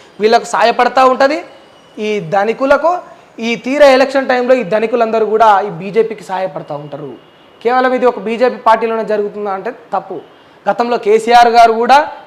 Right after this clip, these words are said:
తెలంగాణ రాష్ట్రంలో అదే పని చేసిర్రు. ఎందుకంటే, ఒక అరటిపండు తొక్కకు విలువ ఎట్లయితే ఉండదో, అట్లా విలువ లేని కోకాపేట భూములను, ఈ కోకాపేట భూములను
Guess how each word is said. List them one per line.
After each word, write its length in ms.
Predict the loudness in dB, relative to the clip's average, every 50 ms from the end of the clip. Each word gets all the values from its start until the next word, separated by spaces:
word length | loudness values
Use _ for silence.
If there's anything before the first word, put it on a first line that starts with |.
| -18 -6
తెలంగాణ 420 | -2 0 0 0 2 2 2 2 4
రాష్ట్రంలో 380 | 2 2 2 0 -2 0 0
అదే 180 | 0 2 0 0
పని 340 | -2 -2 -2 -2 0 0 0
చేసిర్రు. 400 | -2 -4 -4 -4 -6 -8 -8 -10 -12 -18 -20 -20 _ -2
ఎందుకంటే, 800 | 0 0 0 2 2 2 2 4 4 4 4 2 0 -2 -4 -6 -12 -18 -20 -20 _ _ _ _ _ _ _ _ _ _ _ _ _ _ _ _ _ _ _ _ _ _ _ _ _ _ _ _ _ _ 2 2
ఒక 100 | 4 6
అరటిపండు 640 | 6 6 6 4 2 0 -2 2 6 6 6 6 6
తొక్కకు 460 | 4 4 4 6 6 4 4 6 4
విలువ 320 | 2 2 4 4 6 6 8
ఎట్లయితే 420 | 8 8 8 8 6 6 6 4
ఉండదో, 240 | 2 4 4 4 4
అట్లా 200 | 4 4 2 0
విలువ 320 | 0 0 2 4 6 6
లేని 240 | 8 8 6 6 4
కోకాపేట 640 | 2 2 2 2 4 4 4 4 6 4 4 4
భూములను, 800 | 2 2 0 0 0 2 2 2 4 4 2 2 2 0 0 -2 -4 -8 -18 -20 _ _ _ _ _ _ _ -6
ఈ 360 | -4 -2 -2 -2 -4 -4 -6 -2 2
కోకాపేట 520 | 2 2 4 4 2 4 4 2 2 2
భూములను 640 | 0 -2 -2 -4 -2 0 0 0 0 0 0 -2 -4